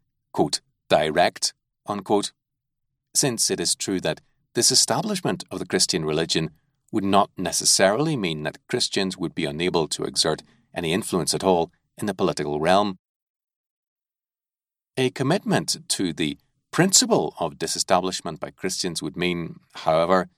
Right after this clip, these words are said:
that they would be unable to argue consistently that the state is accountable to God, and that it must submit to his law and kiss the Son, that is, do homage to Jesus Christ, as the Bible commands the kings of the earth,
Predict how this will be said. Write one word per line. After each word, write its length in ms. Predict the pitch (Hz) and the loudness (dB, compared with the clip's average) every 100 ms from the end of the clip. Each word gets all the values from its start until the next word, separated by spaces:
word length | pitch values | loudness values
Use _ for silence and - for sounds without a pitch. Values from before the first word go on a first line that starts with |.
| _ _ _ - | _ _ _ -4
that 280 | 85 - - | -2 -4 -2
they 140 | 90 | -2
would 280 | 87 92 90 | 0 0 0
be 180 | 104 110 | -4 -4
unable 540 | 107 107 - 123 87 80 | -6 -6 0 2 2 0
to 180 | - - | -4 -2
argue 340 | 85 80 78 | 0 0 -2
consistently 880 | 73 87 - - 165 - 180 80 - _ _ _ - | -6 -6 -2 0 0 -2 -2 -2 -2 _ _ _ -8
that 80 | |
the 100 | 170 | 2
state 340 | 160 - 78 - _ | 2 4 0 -2 _
is 100 | - | -8
accountable 560 | 110 - - 92 76 71 | -6 -2 0 0 -2 -4
to 140 | 80 | -4
God, 400 | 80 90 98 104 - _ _ _ _ - | 0 4 4 2 -4 _ _ _ _ -10
and 80 | 101 | -4
that 100 | 90 | -4
it 120 | - | -2
must 320 | - - - | -2 -2 -2
submit 360 | - 95 82 - | -4 -2 -4 -4
to 100 | - | -4
his 140 | 80 | -2
law 320 | 90 92 92 80 | 0 4 4 2
and 120 | 76 _ _ - | -2 _ _ -8
kiss 200 | - - | -4 -2
the 100 | 92 | -2
Son, 400 | - 113 117 98 _ _ - | 0 0 0 -6 _ _ -4
that 120 | 101 | 0
is, 240 | 87 - - _ _ _ - | 0 0 -8 _ _ _ -8
do 100 | 92 | -6
homage 460 | - 90 82 - | -2 -2 0 -2
to 160 | - 82 | -4 -6
Jesus 400 | - 80 76 - | -4 -4 0 -2
Christ, 420 | - 110 104 - - _ _ _ - | 2 2 2 0 -4 _ _ _ -4
as 100 | - | 0
the 100 | 82 | 2
Bible 260 | 76 78 | 2 0
commands 520 | 76 92 92 131 113 - | -4 2 2 2 0 -6
the 80 | |
kings 300 | - 92 80 | -8 -8 -6
of 80 | 82 | -4
the 140 | 85 85 | -2 2
earth, 300 | 107 120 | 2 0